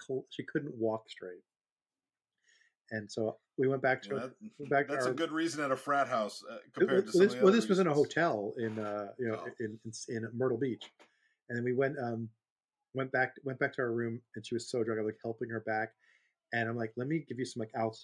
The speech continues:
Speaker 1: Alka-Seltzer or something like that 'cause she's already feeling sick." I'm like, "You're gonna have a terrible night," and so I make <laughs> Alka-Seltzer for her, and the water in the Myrtle Beach hotel was, like, slimy. It was, like, terrible water,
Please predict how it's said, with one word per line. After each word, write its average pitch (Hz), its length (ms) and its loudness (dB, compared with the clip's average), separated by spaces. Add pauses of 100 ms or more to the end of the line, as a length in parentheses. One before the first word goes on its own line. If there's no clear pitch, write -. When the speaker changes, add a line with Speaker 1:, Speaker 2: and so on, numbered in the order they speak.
(220)
Speaker 1:
Alka-Seltzer 110 560 -4
or 107 40 -6
something 110 220 -14
like - 80 -14
that 101 200 -6
'cause 104 100 -12
she's - 60 -16
already 113 200 2
feeling 104 300 -6
sick." - 260 -6
I'm 98 80 -10
like, 101 60 -10
"You're 110 100 -6
gonna 113 120 -6
have 98 60 -8
a - 160 -20
terrible 107 220 -4
night," 101 260 -6 (600)
and 113 100 -8
so 113 100 0
I 110 40 0
make 123 200 -2
<laughs> - 20 0
Alka-Seltzer 120 600 -4 (100)
for 107 160 -2
her, 104 200 -6
and 127 280 -10 (520)
the 156 80 4
water 139 420 -2
in 113 100 -8
the 110 140 -6 (120)
Myrtle 113 240 0
Beach 113 200 0
hotel 113 380 -2
was, 101 140 -6
like, 104 140 -6
slimy. 107 920 -6
It 113 40 -4
was, 113 120 -6
like, - 80 -20 (240)
terrible 104 380 -10
water, 110 260 -8